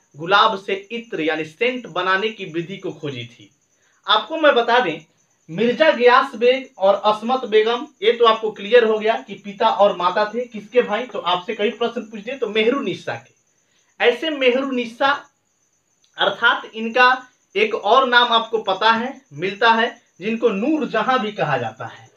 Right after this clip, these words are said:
यदि आपसे कभी प्रश्न पूछ दे तो मेहरू निसा का एक अन्य नाम नूर जहां भी है। मेहरू निसा का एक अन्य नाम क्या मिलता है? नूर जहां।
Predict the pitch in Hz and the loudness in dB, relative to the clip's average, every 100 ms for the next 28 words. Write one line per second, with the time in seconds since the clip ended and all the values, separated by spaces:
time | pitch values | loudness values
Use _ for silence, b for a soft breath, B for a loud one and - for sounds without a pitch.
0 | _ _ _ 143 285 277 214 277 - 254 | _ _ _ -4 -4 -2 4 4 2 -4
1 | 226 233 233 233 226 208 214 233 220 180 | -2 -2 -2 -6 -6 -10 -10 -10 -6 -4
2 | - - _ - 170 208 214 233 233 226 | -4 -8 _ -14 -6 -4 -4 -6 -12 -14
3 | - 285 277 247 240 233 - 220 262 247 | -8 -6 -2 -2 -2 -8 -6 -4 -4 -2
4 | 220 175 208 196 240 196 151 156 175 135 | 0 0 -2 -8 -8 -6 -4 -2 -2 -4
5 | 123 - - _ - _ _ _ _ _ | -12 -18 -20 _ -20 _ _ _ _ _
6 | - _ 151 202 240 220 214 269 262 247 | -20 _ -4 -2 -2 -4 -6 -2 0 -2
7 | 226 220 247 233 220 226 233 233 226 233 | -2 -4 -6 -2 -2 0 -4 -4 -6 -6
8 | 302 202 214 226 151 139 - - | -6 -10 -10 -10 -6 -6 -8 -16